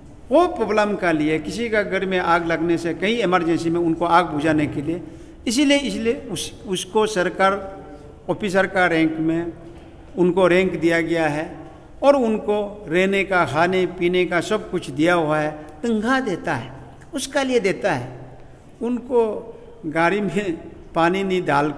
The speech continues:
के, घर में सोते रहने के लिए, घूमते रहने के लिए, में busy में रहने के लिए, उसका लिए तो सरकार तनख्वाह नहीं देता है। अगर तनख्वाह देता है तो काम को दूती करना उनका फर्ज बनता है। तो इसीलिए अगर उसमें अगर वो अगर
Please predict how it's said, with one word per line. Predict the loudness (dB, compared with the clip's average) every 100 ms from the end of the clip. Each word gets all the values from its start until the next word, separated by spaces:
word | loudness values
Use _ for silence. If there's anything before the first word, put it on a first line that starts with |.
| -4
के, | -4 -6 -14 -18 -20 -20 -20 -20 -20 -20 -20 -20 -20 -20 -20 -20 -16 0
घर | 2
में | 4 0
सोते | -2 -4 0
रहने | 0 0 -2
के | -4
लिए, | -4 -4 -4
घूमते | -2 -2 4 4
रहने | 4 0 -2
के | -4
लिए, | -2 -2
में | -2 -2
busy | -2 2 2
में | 4 4
रहने | 4 2
के | 2 0
लिए, | 0 -2 -4 -12 -18 -12
उसका | -10 -6
लिए | -6 -6
तो | -8
सरकार | -8 -6 -8 -6
तनख्वाह | -6 -2
नहीं | -2
देता | -2 -4 -8
है। | -14 -14 -20 -20 -20 -10
अगर | 0 0
तनख्वाह | 0 -2 2 2
देता | 2 -2 -2
है | -2
तो | -2
काम | -2 0 0 0
को | -2
दूती | -2 -6 -4
करना | -4 -2 0 -2 0
उनका | -2 0 -4 -4
फर्ज | -6 -6
बनता | -4 -4 -2
है। | -4 -6 -16 -18 -20 -20 -20 -20 -20 -20 -20 -20 -10
तो | -4
इसीलिए | 0 4 6 6
अगर | 6 2 2
उसमें | -2 2 2 2
अगर | 2 2
वो | 4 4
अगर | 2 2 0